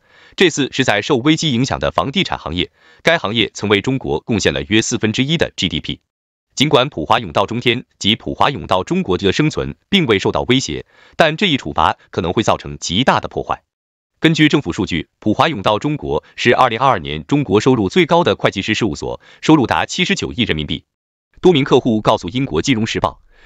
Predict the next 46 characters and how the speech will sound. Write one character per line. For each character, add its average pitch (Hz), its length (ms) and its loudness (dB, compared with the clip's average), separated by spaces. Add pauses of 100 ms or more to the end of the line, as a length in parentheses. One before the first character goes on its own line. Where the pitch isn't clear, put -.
这 202 100 2
一 156 120 -2
禁 170 160 0
令 117 180 0 (140)
将 123 200 2
阻 123 200 -2
止 107 160 0
普 69 160 -8
华 107 160 2
永 78 160 -8
道 90 260 0
中 165 160 0
国 78 160 -2
签 139 160 2
署 69 140 -6
财 78 180 -6
报 - 220 0 (120)
和 123 160 4
首 73 220 -2
次 160 200 2
公 151 120 0
开 147 160 2
募 160 160 -4
股， 57 240 -14 (200)
以 95 100 2
及 101 160 0
开 - 160 0
展 67 200 -8
其 - 200 -4
他 151 160 2
受 90 180 -4
监 143 180 0
管 - 160 -8
的 - 60 -10
活 67 160 -8
动。 - 100 -8 (640)
普 123 120 2
华 151 140 4
永 113 160 -6
道 110 240 2
已 92 120 -4
向 123 200 2
客 151 120 -4
户 - 120 -4
保 65 160 -6
证， 123 180 0